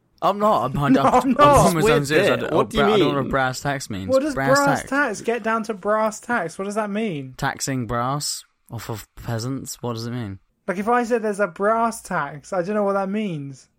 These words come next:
Speaker 3: <laughs> A brass tacks. <laughs>
Speaker 2: What is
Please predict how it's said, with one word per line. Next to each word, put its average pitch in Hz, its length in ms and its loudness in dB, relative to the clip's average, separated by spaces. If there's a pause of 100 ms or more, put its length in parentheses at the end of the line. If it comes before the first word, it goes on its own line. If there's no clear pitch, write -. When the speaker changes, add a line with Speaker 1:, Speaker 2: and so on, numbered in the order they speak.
(280)
Speaker 3:
<laughs> 101 120 -10
A 139 160 0
brass 117 560 -4
tacks. - 600 -6
<laughs> - 40 -20 (880)
Speaker 2:
What 269 220 2
is 294 200 -4